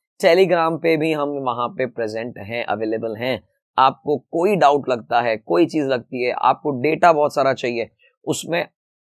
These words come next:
रेगुलरली डेटा अपडेट होता रहता है। तो Telegram पे डिजिटल तैयारी को सर्च करें और जरूर सब्सक्राइब करें। एक बात। दूसरा दोस्तों, अगर आपको लगता है कोई डाउट रह गई है, कोई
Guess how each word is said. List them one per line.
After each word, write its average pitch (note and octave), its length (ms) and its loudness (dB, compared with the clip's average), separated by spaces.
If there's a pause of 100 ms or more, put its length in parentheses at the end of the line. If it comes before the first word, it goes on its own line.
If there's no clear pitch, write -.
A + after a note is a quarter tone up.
रेगुलरली G3 680 6
डेटा D3+ 300 4
अपडेट C3 280 2
होता B2+ 200 -2
रहता A2+ 280 0
है। A2+ 280 -6 (160)
तो A#2 60 -14
Telegram D3+ 560 2
पे D#3+ 100 6
डिजिटल D3 500 2
तैयारी C#3+ 240 4
को C3 140 0
सर्च B2 300 -2
करें A#2+ 280 -4 (320)
और B2+ 140 2
जरूर A#2+ 260 2
सब्सक्राइब G2 480 -4
करें। F2+ 220 -10 (140)
एक B2 180 2
बात। G2 220 -6 (360)
दूसरा G#3 420 4
दोस्तों, G3 580 2 (180)
अगर A#3 260 8
आपको G#3+ 260 6
लगता F3+ 260 4
है E3+ 80 4
कोई E3+ 200 2
डाउट C3+ 360 4
रह C3 120 4
गई B2 140 -2
है, B2 120 2
कोई - 200 -2